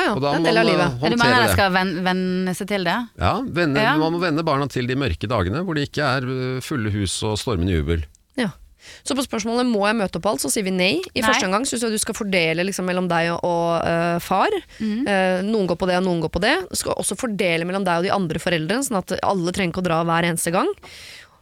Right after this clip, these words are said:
Speaker 1: Og så tenker jeg også at, eh, når du sitter med kalenderen foran deg, hvis det er en del ting, for hun bruker opp all sin fritid på disse fritidsaktivitetene, det går jo ikke.
Speaker 2: Nei.
Speaker 1: Hun må jo plotte inn noen ting hun har lyst til å gjøre.
Speaker 3: Mm.
Speaker 1: Hvis det krasjer, så må man jo ta en annen sånn, "Nei, vent da, da, jeg skal, eh,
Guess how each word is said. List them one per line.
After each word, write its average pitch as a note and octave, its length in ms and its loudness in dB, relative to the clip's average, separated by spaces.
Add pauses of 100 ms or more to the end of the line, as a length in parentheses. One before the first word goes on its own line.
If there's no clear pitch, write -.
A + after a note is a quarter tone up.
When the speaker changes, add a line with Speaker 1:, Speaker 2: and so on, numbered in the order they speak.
Speaker 1:
Og - 160 -2
så E4 80 -2
tenker C4 320 0
jeg A3 80 4
også C4 160 0
at, - 240 -10
eh, G#3+ 400 -4
når C4 200 0
du C4+ 120 0
sitter F#3 240 -4
med F#3 60 -4
kalenderen G#3 360 2
foran G#3+ 240 0
deg, A#3+ 140 2
hvis A#3 160 -2
det - 80 2
er E3+ 220 2
en F#3+ 100 0
del F#3 160 0
ting, G3 240 -2
for B3+ 80 -2
hun B3 160 0
bruker A#3 160 0
opp - 80 -10 (260)
all C4+ 300 2
sin A3+ 300 -4
fritid G#3+ 420 -4
på - 100 -6
disse A3 160 -2
fritidsaktivitetene, G#3 960 -2
det C#4 200 2
går G3 100 2
jo D3+ 80 -2
ikke. D#3+ 180 -4 (140)
Speaker 2:
Nei. F3 240 0
Speaker 1:
Hun C#4 120 0
må C4 120 2
jo - 80 -8
plotte - 320 -2
inn B3 160 0
noen G3+ 160 0
ting G3+ 240 -2
hun G3+ 460 0
har G#3+ 100 0
lyst - 180 0
til A3 120 0
å F#3+ 80 4
gjøre. D4+ 160 2 (180)
Speaker 3:
Mm. G3 240 -4
Speaker 1:
Hvis C4 140 -2
det B3+ 180 2
krasjer, C4+ 320 0
så F4 160 -2
må D#4+ 80 0
man A3+ 120 0
jo G#3 40 -2
ta G#3+ 140 0
en G3 100 0
annen F3 240 0
sånn, F#3+ 180 0 (440)
"Nei, D4 180 4
vent D4 160 2
da, C4 80 4
da, B3+ 160 2
jeg A#3+ 160 2
skal, A#3+ 280 2 (120)
eh, A3 560 0